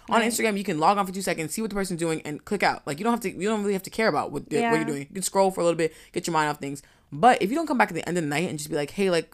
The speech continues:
Speaker 1: sorry, like, I know I was busy," or just like, "Hey, like, how's your day?" Try to converse with me in some way. It's disrespectful.
Speaker 2: It's, yeah, you ghosted me. And
Speaker 1: It
Speaker 2: I think that's what makes, um, Instagram as a dating app both a pro and a con. That one thing is,
Speaker 1: Yeah.
Speaker 2: yeah, you have access to somebody,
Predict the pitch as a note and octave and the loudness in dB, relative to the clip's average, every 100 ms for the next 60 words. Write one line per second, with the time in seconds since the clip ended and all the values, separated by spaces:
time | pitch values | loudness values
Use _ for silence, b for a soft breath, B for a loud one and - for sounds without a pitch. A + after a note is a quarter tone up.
0 | - D#3+ D#3 D3 C#3 D3 D#3 D3 C#3 D3 | -4 0 0 -2 -6 -8 -6 -6 -6 -8
1 | C#3+ C#3+ D3 B B - F3 F#3 F#3 D#3+ | -4 -4 -4 B B 0 0 4 4 4
2 | D#3+ D3+ D#3 C#3+ b b - C4 B3+ F3+ | 2 0 0 -2 b b 2 2 4 0
3 | G#3 F3 D3 F3 E3 C#3+ F#3 A3+ _ _ | 0 -2 -2 -2 -2 -2 -2 -4 _ _
4 | _ G3+ G3+ - - F3 F3+ D3+ - A#2 | _ -4 -4 -6 -6 -4 -2 -2 -4 -4
5 | G3 F#3+ G#3 F#3+ E3+ F3+ F3+ F3 F3+ F#3 | -6 -8 -6 -4 -4 -6 -4 -4 -6 -10
6 | F3 E3+ - G#3 A3+ A3+ B3 B3 A#3+ G#3+ | -8 -8 -2 2 4 4 4 4 -2 2
7 | G#3 A3 - G3+ G3+ G3 G3+ G3+ G3 - | 4 4 0 0 0 2 -2 -2 -6 -14
8 | B B B - G#3 G3+ G3 G#3 - G#3+ | B B B 2 4 4 0 -2 0 0
9 | G3 G3 G3 G3+ F#3+ F#3 F3+ G3+ G#3 - | 0 -2 -2 0 -2 -2 2 2 2 0
10 | G3+ - B3+ C#4 A3+ G#3 G3 E3+ E3 F3 | -2 0 2 2 2 -2 -4 -6 -6 -6
11 | F3 F#3+ G3+ G3+ G3 F3 E3 D3 C#3+ C3+ | -6 -4 -4 -4 -6 -8 -8 -6 -6 -8
12 | C#3 B3+ A#3+ F#3 B3+ A3 A3+ A#3+ C#4+ D#4 | 0 2 2 2 -2 2 4 6 2 0
13 | - F#3+ G3 F#3+ A#3+ B3+ B3 B3+ C4 C4 | -4 -2 -2 -4 -6 -6 -6 -4 -2 -2
14 | D#4 F4 | -4 -6